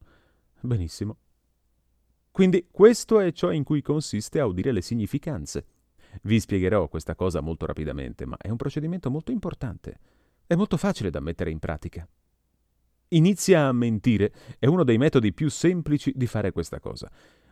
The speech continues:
Un altro metodo consiste nel mostrare alla persona un oggetto e farglielo chiamare con altri nomi, iniziare a denominarlo e chiamarlo con altri nomi.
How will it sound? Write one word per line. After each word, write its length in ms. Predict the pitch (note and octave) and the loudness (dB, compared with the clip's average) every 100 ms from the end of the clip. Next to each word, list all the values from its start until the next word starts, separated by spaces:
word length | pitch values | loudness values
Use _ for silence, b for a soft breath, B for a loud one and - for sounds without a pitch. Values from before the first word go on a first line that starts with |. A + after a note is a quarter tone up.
| - | 0
Un 80 | |
altro 240 | A2 G#2+ B2+ | 2 4 4
metodo 340 | G#2+ B2 F#2+ | 4 2 0
consiste 460 | E2 D#2 - A2 G2+ | 0 -4 -2 0 0
nel 140 | F2 | 0
mostrare 500 | F2+ G2+ - C3 C#3+ | -2 -2 0 0 2
alla 140 | G#2 F#2+ | 2 4
persona 440 | A#2 A2+ D#3 D#3+ | 2 2 0 2
un 120 | G#2+ | 2
oggetto 540 | A2 A#2 G2+ E2+ - D3+ | 0 2 0 0 0 2
e 80 | |
farglielo 520 | A2+ D3+ D#3 C3+ A#2+ G#2 | 2 2 2 4 4 4
chiamare 460 | - B2+ G#2+ A#2+ | 2 0 2 0
con 160 | A2+ A#2 | 0 -2
altri 320 | C3 C3 C3+ | -2 -2 -2
nomi, 300 | A#2 D2+ D#2 b b b | -2 -4 -8 b b b
iniziare 480 | A2+ A2+ D3+ D3 C3 | 2 4 6 6 6
a 60 | |
denominarlo 640 | A2+ A#2 A2+ A2+ C3+ C3+ A#2+ | 4 2 2 2 2 2 4
e 80 | G#2 | 2
chiamarlo 580 | A2+ G#2+ C3 B2 A2 | 2 0 0 2 2
con 200 | G2 C3 | 2 0
altri 260 | D#3+ D3+ G2+ | 0 -2 -4
nomi. 320 | C#2 G1+ G1+ | -6 -10 -14